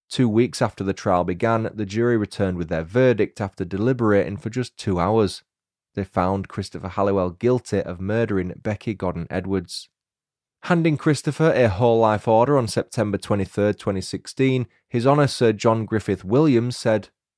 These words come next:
"I conclude you must have attacked Rebecca Godden. That attack must have been prompted by her refusing you sex. When she put up a struggle, you killed her.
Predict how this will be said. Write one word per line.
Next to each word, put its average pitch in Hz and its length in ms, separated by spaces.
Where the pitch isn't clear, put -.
"I 143 120
conclude 185 500
you 147 80
must 156 240
have 156 100
attacked - 440
Rebecca 98 340
Godden. 95 480
That - 120
attack - 440
must 113 240
have 98 80
been 101 160
prompted 127 500
by 110 240
her 101 180
refusing 135 600
you 92 140
sex. - 580
When 110 140
she 98 140
put - 180
up - 100
a 92 60
struggle, 117 560
you 95 100
killed 117 320
her. 101 160